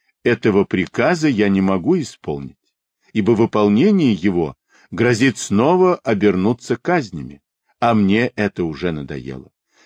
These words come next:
Я здоровый человек, и мне противно совать людей в петли».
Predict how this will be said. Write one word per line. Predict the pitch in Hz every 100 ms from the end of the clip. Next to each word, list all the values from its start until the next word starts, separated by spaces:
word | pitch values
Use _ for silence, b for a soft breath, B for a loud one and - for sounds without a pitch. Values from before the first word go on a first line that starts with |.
| -
Я | 98 131
здоровый | 87 85 113 120 139 120
человек, | - 110 98 87 69 - b b -
и |
мне | 107 120 107
противно | 113 104 - 147 170 139 117
совать | - 95 104 98 -
людей | 90 76 113 101
в | _ _
петли». | 98 - - -